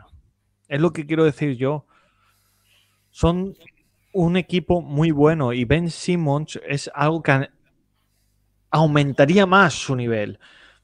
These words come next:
Porque si lo cambias por jugadores de rol que pueden ser,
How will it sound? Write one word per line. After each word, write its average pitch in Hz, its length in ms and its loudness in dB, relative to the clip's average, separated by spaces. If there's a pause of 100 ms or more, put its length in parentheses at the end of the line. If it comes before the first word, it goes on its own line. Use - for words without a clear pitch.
(280)
Porque 135 380 4
si - 140 -2
lo 139 100 6
cambias 180 320 4
por 135 160 2
jugadores 143 800 4
de 131 280 -2
rol 147 340 4
que 127 120 -8
pueden 143 380 0
ser, 156 480 -2